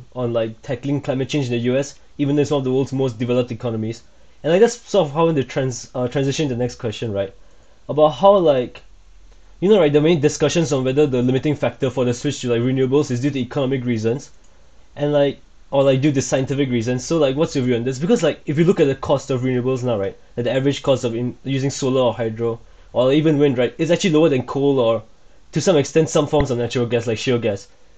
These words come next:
So, like, my concern now, right, is that instead of, like, switching over to these, like, better forms of energy, wha-, like, we should be doing because of how capitalism works anyway, political, like,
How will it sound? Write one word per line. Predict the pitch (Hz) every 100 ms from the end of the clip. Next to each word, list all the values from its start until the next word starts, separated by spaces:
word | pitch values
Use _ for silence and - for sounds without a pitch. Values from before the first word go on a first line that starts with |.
| -
So, | - 220
like, | 156 127 - - - - - - - -
my | 147
concern | 165 160 175 156
now, | 143 123
right, | 113
is | 123
that | 147
instead | 151 151 202
of, | 185 135
like, | 120 -
switching | 156 143 151 151 -
over | 143 131 135 135 - - - - -
to | 127 123 120 117 120 120 - - - 127
these, | 139 156 135
like, | 123 123 120 123
better | 131 156
forms | 156 143 131
of |
energy, | 123 123 139 127 - -
wha-, | 117 117 -
like, | 123 117
we | 131
should | - 180
be | 131
doing | 120 139
because | 131 147 131
of | 110
how | 131
capitalism | 123 135 - 143 131 131
works | 123 120 123
anyway, | 113 113 117 - - - -
political, | 160 160 160 156 156 151
like, | 123 117 107 -